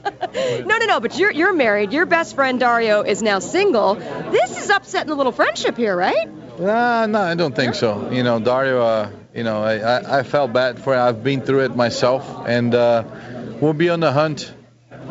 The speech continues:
Speaker 2: to find Dario a girlfriend now. You know, I'm on the hunt to find his Simona a boyfriend.
Speaker 1: Oh,
Speaker 2: But,
Speaker 1: what are you,
Speaker 2: uh,
Speaker 1: matchmaker?
Speaker 2: no, the thing is, Simona, it's been, uh, she's, she felt pretty lonely lately. I,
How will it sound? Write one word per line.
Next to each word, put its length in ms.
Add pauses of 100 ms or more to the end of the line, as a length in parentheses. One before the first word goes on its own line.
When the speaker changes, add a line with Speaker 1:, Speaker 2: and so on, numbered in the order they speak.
Speaker 2:
to 80
find 300
Dario 240
a 40
girlfriend 460
now. 180
You 120
know, 100
I'm 180
on 100
the 120
hunt 200
to 80
find 280
his 140
Simona 480
a 40
boyfriend. 460 (240)
Speaker 1:
Oh, 560
Speaker 2:
But, 160
Speaker 1:
what 80
are 40
you, 20
Speaker 2:
uh, 80
Speaker 1:
matchmaker? 580 (300)
Speaker 2:
no, 160
the 100
thing 240
is, 180
Simona, 440
it's 160
been, 340
uh, 160
she's, 260 (280)
she 160
felt 360
pretty 180
lonely 400
lately. 440
I, 100